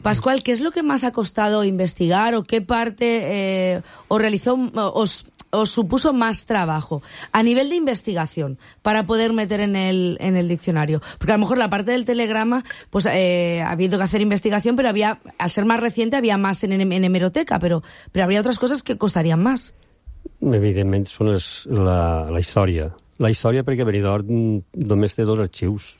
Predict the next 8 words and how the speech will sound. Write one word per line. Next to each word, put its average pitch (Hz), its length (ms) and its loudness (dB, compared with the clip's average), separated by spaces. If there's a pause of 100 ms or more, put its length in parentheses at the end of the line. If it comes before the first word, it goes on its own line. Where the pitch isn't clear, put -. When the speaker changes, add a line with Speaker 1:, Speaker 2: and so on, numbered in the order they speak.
(140)
Speaker 2:
l'eclesiàstic 98 840 2
i 123 160 2
el, 90 220 0 (360)
i 135 120 2
l'Ajuntament. 95 680 2 (1120)
I 110 160 4
es 90 80 -2
pot 98 220 -2